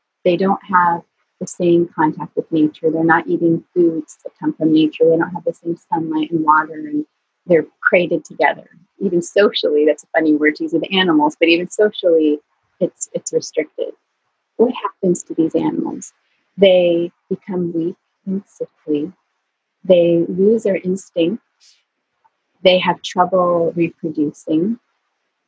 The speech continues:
Their sleep cycles are totally off as well. So that's what's happening to us as humans when we speak about the disconnection from nature. We see it happening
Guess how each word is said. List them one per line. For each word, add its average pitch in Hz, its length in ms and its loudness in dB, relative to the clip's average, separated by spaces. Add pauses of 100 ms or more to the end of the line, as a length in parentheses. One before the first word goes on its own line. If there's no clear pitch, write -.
Their 190 160 2
sleep 180 500 -4
cycles 165 580 0
are 156 120 0
totally 156 440 0
off 151 260 2 (140)
as 156 160 -14
well. 170 400 2 (480)
So 208 80 4
that's 233 400 -2
what's 208 320 -4
happening 185 560 -2
to - 160 -20 (140)
us - 540 -2
as 170 80 -6 (120)
humans 202 640 0
when 175 120 2
we 160 100 2
speak - 280 -6
about - 280 -2
the 165 80 2
disconnection - 640 -12
from 160 180 -4
nature. 175 400 0
We 175 100 0
see 208 300 2
it - 100 -2
happening 170 480 -2